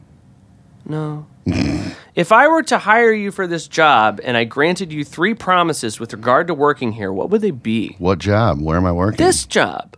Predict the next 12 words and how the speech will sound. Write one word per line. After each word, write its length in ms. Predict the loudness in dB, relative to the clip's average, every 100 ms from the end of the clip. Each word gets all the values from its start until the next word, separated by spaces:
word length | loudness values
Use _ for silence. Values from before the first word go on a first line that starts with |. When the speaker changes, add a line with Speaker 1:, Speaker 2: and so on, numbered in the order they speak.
| _
Speaker 2:
A 100 | -8
podcast? 960 | -6 0 2 0 -2 -4 -2 -6 -12 -8
Speaker 1:
Maybe. 600 | 0 2 2 0 0 -2 _ -10
Speaker 2:
If, 180 | -10 -8 -10
okay. 460 | -4 -2 0 0 0
<laughs> 80 | -4 -14 -14 -16 -18 -20 -20 _ _ _ _ _ -20 _ -20 _ -20 -20 _ -20 -4
Speaker 1:
I've 160 | -2 0
granted 420 | 2 4 2 -2
you 80 | -6
three 200 | -4 -4
promises. 840 | -2 -2 -2 -8 -12 -20 -20 -6 0
Speaker 2:
Yeah. 200 | 0